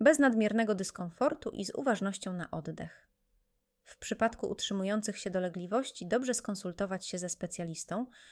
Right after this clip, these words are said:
który pomoże dobrać odpowiednie ćwiczenia i oceni, czy przyczyną problemu nie jest coś więcej niż sama sztywność.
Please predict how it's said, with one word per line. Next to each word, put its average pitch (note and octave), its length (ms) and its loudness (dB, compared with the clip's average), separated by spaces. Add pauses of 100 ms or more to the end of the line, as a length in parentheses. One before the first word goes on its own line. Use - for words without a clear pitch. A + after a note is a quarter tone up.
(100)
który A#3 240 4
pomoże A#3+ 340 2
dobrać A3 380 4
odpowiednie G#3 600 -2
ćwiczenia D#3+ 560 -8 (400)
i G3 120 0
oceni, G#3+ 360 0
czy - 120 -4
przyczyną G#3 520 0
problemu F#3+ 440 0
nie G#3+ 180 0
jest G3 200 -2
coś F#3 240 -6
więcej G3 380 -2
niż F3 180 -4
sama F3 260 -4
sztywność. - 680 -10